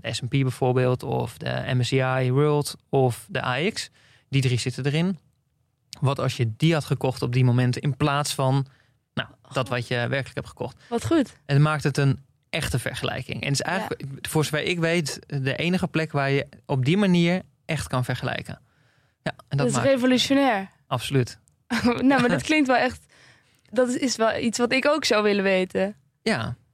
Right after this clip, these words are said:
Speaker 2: Hoe, eh, doe ik het met mijn, eh, net wat, eh, persoonlijker samengestelde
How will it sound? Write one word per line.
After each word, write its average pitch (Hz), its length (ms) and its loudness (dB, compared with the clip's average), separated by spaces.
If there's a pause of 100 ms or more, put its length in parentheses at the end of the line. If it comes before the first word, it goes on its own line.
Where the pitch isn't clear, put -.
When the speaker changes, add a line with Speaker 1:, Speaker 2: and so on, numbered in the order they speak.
Speaker 2:
Hoe, 247 280 4
eh, - 280 -4
doe 226 120 0
ik 220 220 -2
het 254 200 0
met 208 160 0
mijn, 214 540 2
eh, 208 140 2
net 214 260 0
wat, - 360 -6
eh, 196 300 2 (380)
persoonlijker 220 600 2
samengestelde 202 880 0